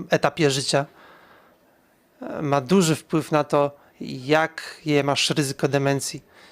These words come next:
Jeżeli, powiedzmy, zajdziesz wysoko do tego wieku, to twoja ryzyko demencji spada, bo tak naprawdę im, im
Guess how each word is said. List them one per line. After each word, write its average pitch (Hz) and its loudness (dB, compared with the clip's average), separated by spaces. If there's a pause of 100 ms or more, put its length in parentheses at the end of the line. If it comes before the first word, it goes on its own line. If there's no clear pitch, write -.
(140)
Jeżeli, 147 -2 (220)
powiedzmy, 160 0
zajdziesz 175 2
wysoko 151 0 (340)
do 147 0
tego 180 2
wieku, 151 0 (960)
to 151 -2 (440)
twoja 156 2 (280)
ryzyko 165 2
demencji 160 0 (840)
spada, 147 0
bo 139 -2 (380)
tak 151 2
naprawdę 160 2 (2000)
im, 160 0 (180)
im 170 0